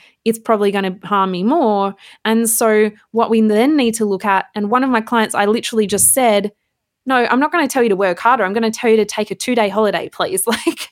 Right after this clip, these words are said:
we're gonna stop working all together in order to combat that. So it's, it's like a di-, you need to diagnose what the hell's going on first, and just working harder is not gonna solve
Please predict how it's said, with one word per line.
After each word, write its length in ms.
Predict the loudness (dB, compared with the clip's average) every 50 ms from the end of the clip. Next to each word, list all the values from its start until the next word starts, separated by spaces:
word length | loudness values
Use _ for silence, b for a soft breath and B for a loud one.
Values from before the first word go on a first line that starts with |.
| B B B B B
we're 100 | -2 0
gonna 220 | 0 0 0 0 -2
stop 360 | -2 0 0 2 2 0 -2 _
working 340 | 0 2 2 2 0 -2 -2 0
all 120 | 0 -2 -2
together 520 | -2 -2 0 0 0 2 2 0 0 -2 b b b b b
in 100 | 0 2
order 220 | 4 4 4 2
to 400 | 2 -2 -4 -2 -2 -2 -4 -6 -8 _ _ _ _ _ _ _ _ _ _ _ _
combat 380 | -4 -2 -2 0 0 -2 -4 -6
that. 220 | -6 -8 -8 -10 _ _
So 460 | -8 -4 -2 0 2 2 2 2 2 -2 -6 -10 B B B B B B B B B B -4
it's, 520 | -4 -2 -2 -2 -2 -2 -2 -2 -4 -10 -16 _ _ _ _ _ _ _ _ _ _ _ _ _
it's 360 | -6 -6 -4 -4 -4 -4 0
like 240 | 0 0 0 2 2
a 120 | 2 2 2
di-, 480 | 0 -2 -2 -2 0 2 2 0 0 0
you 140 | 0 0
need 180 | 2 2 2 0
to 60 | 0
diagnose 800 | -2 -2 0 2 2 2 2 0 -4 -6 -6 -6 -8 -8 -8 -8
what 280 | -4 -2 0 0 0 0
the 80 | -2
hell's 280 | 0 2 2 2 2 2
going 260 | 0 0 0 0 0
on 160 | -2 -2 -4
first, 640 | -6 -6 -2 0 2 2 2 2 2 0 -4 -4 -4 0
and 300 | 0 2 2 2 2 0
just 260 | 0 0 0 0 0
working 340 | 0 2 0 0 0 -2 -4
harder 340 | -2 0 0 0 2 2 2
is 220 | 0 0 -2 -4
not 200 | -4 -4 -4 -4 -6
gonna 240 | -8 -8 -8 -8
solve 480 | -8 -6 -4 -4 -4 -4 -6 -8 -14 -18